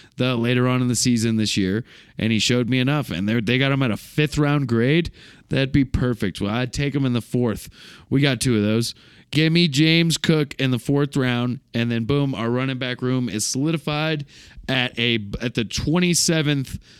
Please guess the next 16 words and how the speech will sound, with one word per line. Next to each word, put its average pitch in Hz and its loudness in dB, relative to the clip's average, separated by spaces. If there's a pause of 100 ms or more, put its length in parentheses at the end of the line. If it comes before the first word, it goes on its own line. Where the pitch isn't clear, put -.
(160)
highest 127 0
number 110 0 (100)
in 120 0
the 113 2
N 104 -2
F - -8
L. 87 -2
Like, 87 -4
the - -4
Jaguars 143 0 (380)
will 147 2
be 151 4
paying 139 2
the 120 0
running 120 0
back 101 -2